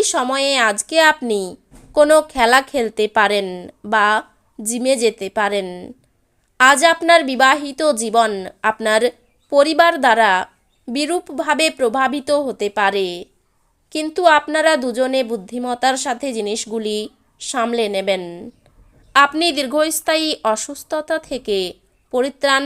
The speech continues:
পেতে পারেন। আজ আপনি কোনো সহায়তা বা সহায়তা ছাড়াই অর্থ উপার্জন করতে সক্ষম হবেন। কেউ আপনার কিছু ক্ষতি করার চেষ্টা করতে পারে।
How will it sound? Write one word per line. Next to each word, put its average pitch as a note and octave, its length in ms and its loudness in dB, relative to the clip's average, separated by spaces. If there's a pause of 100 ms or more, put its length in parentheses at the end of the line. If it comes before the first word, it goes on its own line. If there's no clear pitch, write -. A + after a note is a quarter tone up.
পেতে A3+ 380 -2
পারেন। G3+ 320 0 (880)
আজ C4 220 6
আপনি D#4+ 360 2
কোনো D#4 260 2 (160)
সহায়তা A#3+ 580 0
বা G#3 220 0 (520)
সহায়তা E4 640 2
ছাড়াই C4 480 0 (280)
অর্থ B3+ 280 0 (260)
উপার্জন A#3 580 -2
করতে A3 440 -4 (500)
সক্ষম A#3+ 560 -6 (120)
হবেন। F#3+ 340 -2 (920)
কেউ D#4+ 200 4
আপনার D#4+ 400 2
কিছু E4 280 -10 (120)
ক্ষতি B3 380 -10
করার A3 400 2 (440)
চেষ্টা B3 420 -2
করতে A3+ 380 -6 (100)
পারে। G3+ 300 0